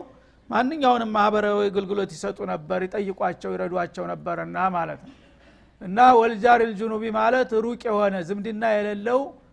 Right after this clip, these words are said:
ግን በኑሮ ደረጃ ቅርብ ቤት አጠገብ የሆነ ማለት ነው። ወይም አልጁኑቢና አልቁርባ የሚለው ዝምድናው ቀረብ ያለና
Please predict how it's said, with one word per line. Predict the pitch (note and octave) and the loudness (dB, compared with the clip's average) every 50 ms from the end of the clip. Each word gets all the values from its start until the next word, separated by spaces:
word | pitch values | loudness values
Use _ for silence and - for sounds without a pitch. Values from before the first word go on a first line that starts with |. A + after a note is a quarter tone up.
| _ _ _ | _ _ _
ግን | F3+ G3+ B3 C4+ C4 A3 | -2 0 0 0 -2 -2
በኑሮ | F3 G#3 G#3 G#3+ A3 A3 G#3+ G#3+ A3 A3+ A3+ | -2 0 0 2 2 0 0 0 0 0 0
ደረጃ | G3+ G#3+ G#3+ G#3+ G#3 G3 G3 A#3+ B3+ C4 B3+ - | 0 -2 -2 -2 -2 -2 2 4 4 4 2 0
ቅርብ | - - - A#3+ A#3+ A#3+ A3+ G#3+ | -4 -6 -4 -2 -2 -2 -4 -4
ቤት | F#3+ A3 G#3+ G3+ G#3+ | -2 -4 -2 -2 0
አጠገብ | G3+ G3+ G#3+ G#3+ A3 G3 F3+ G3 G3 | 0 0 0 -2 -4 -4 -4 -4 -2
የሆነ | G3 F3+ E3+ F#3 F#3 F3+ G3 G3 | -2 -2 -2 -2 -2 -2 -2 -2
ማለት | F#3 E3+ D#3+ C#3+ C3+ C3 | -2 -2 -4 -4 -6 -10
ነው። | - - _ _ _ _ _ _ _ _ _ _ _ | -14 -20 _ _ _ _ _ _ _ _ _ _ _
ወይም | F3 F#3+ A3+ B3+ B3+ B3+ A#3+ | -2 2 4 4 4 4 4
አልጁኑቢና | A3+ A#3 A#3 G3 F3+ A#3+ A#3 A#3+ A#3 A3+ A#3+ A3 A3 A#3+ A#3+ | 4 2 2 0 -4 -4 -4 -4 -4 -2 -4 -4 0 0 2
አልቁርባ | A3+ G#3+ A3 A3 - A#3+ A#3 G#3+ A#3 A3 A3 | 2 2 0 0 -2 -4 0 0 2 2 2
የሚለው | A3 A3 G#3 G#3 G#3 G#3+ G#3+ A#3 B3+ C4 D4 - - - - _ _ _ _ _ _ _ _ _ _ | 2 0 -2 -2 -2 -2 0 2 2 2 2 0 -6 -10 -18 _ _ _ _ _ _ _ _ _ _
ዝምድናው | E3+ F3+ A#3 B3 A#3 B3+ B3+ B3 A#3+ C4+ C4 B3+ B3 | -4 -4 -2 -2 -2 -4 -4 -2 0 2 2 2 2
ቀረብ | - C4 B3+ C4 B3+ G3+ F#3 G3 | 0 0 2 2 2 2 2 2
ያለና | A3+ A3+ A3+ A#3 A#3 A#3 A#3+ | 2 4 4 2 0 0 0